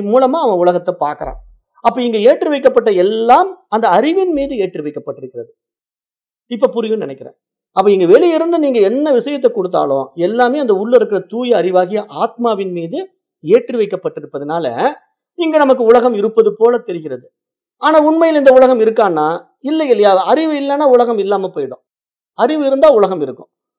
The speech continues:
அப்ப அந்த அறிவு இல்லாம போனா உலகம் இல்லாம போகும்னா எப்படிங்க? புரியலையேன்னா, இது பேனா, இது பென்சில்னு நீங்க புரிஞ்சுக்கிறதுக்கே உங்களுக்கு உள்ள ஒரு சுய அறிவு இருக்கணும்னு நான் சொல்றேன். நீங்க ஏதோ சயின்ஸ் அறிவு இருக்கணும்னு நினைச்சுக்க கூடாது. நிறைய பேர் அப்படிதான் தப்பா புரிஞ்சுக்கிறீங்க. நான் ஏதோ படிச்சுட்டா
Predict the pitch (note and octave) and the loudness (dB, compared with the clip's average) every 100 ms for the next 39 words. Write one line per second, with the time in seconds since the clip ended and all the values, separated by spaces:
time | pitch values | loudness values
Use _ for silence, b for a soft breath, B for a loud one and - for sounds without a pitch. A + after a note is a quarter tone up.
0 | _ _ _ _ - B3+ C4 B3+ D#4+ F4 | _ _ _ _ 0 2 4 4 4 4
1 | D4 D4 D#4 D4+ D4+ C#4 C#4+ C#4 C#4 C#4 | 2 2 2 0 4 4 6 4 4 2
2 | B3+ C4 C4 B3+ B3 A#3+ A#3+ B3+ A3+ A3+ | 0 0 2 4 6 6 4 4 2 2
3 | A3+ A3+ G#3+ G#3+ G#3 G#3 A3 D#4+ E4 _ | -2 -2 -4 -4 0 0 0 -4 -6 _
4 | _ _ _ _ _ _ _ _ _ A3 | _ _ _ _ _ _ _ _ _ -4
5 | A3+ A#3+ C4 D#4 E4+ E4 D4 B3 C4+ C#4+ | -2 0 0 2 2 0 -2 2 2 2
6 | D#4 D#4 D4 C4 - C#4 D4 D4+ D4 F4 | -2 -2 2 2 2 -2 -2 -4 -6 -6
7 | E4 F4 D4+ C#4 B3+ B3+ C#4 C4+ B3 - | 0 2 2 2 0 0 4 4 4 0
8 | C4 C4 A3+ G#3 G3 G#3 A#3+ G3 F3+ F3+ | 0 2 4 2 -2 -4 -4 -4 -4 -6
9 | F3 D3 - _ _ _ _ _ _ - | -4 -6 -8 _ _ _ _ _ _ -6
10 | A3+ A3 C4+ C4+ A#3 C#4 C4+ A#3 G#3 G3 | 0 4 4 2 0 0 0 0 2 0
11 | G3 G#3 F3 F3 F3 D#3+ C#3+ B2 - _ | -2 -4 -4 -6 -10 -6 -4 -4 -10 _
12 | _ _ _ _ F3 A#3 B3+ C4+ C4 A3 | _ _ _ _ 0 4 6 6 6 4
13 | A#3 A#3+ G3+ F#3 G#3+ F#3 F3 E3 D3 C#3 | 0 0 0 2 2 0 -6 -6 -6 -4
14 | D#3 A3 A3+ G#3 G#3+ A3 B3 | 0 0 0 -2 -4 -4 -2